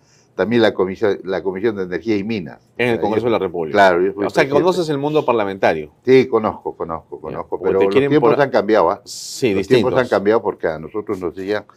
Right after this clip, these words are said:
Speaker 1: "El congresista no tiene mandato imperativo". Ya, o sea, eres libre de opinar, libre de, según tu conciencia, ¿no?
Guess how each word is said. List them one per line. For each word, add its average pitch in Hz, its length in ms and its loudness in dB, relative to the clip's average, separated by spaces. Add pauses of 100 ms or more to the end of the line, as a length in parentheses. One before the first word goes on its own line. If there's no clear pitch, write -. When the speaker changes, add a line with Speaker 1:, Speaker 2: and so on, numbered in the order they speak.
(380)
Speaker 1:
"El 113 140 -4
congresista 143 680 2
no 147 180 0
tiene 139 240 0
mandato 123 400 4
imperativo". 101 580 0 (420)
Ya, 87 140 -18
o - 80 -20
sea, 92 200 -8 (500)
eres 117 300 -2
libre 139 480 -2
de 95 100 0
opinar, 110 640 -2
libre 127 680 -4
de, 80 140 -10 (120)
según 107 260 -6
tu 104 140 -8
conciencia, 87 680 -8
¿no? 80 140 -20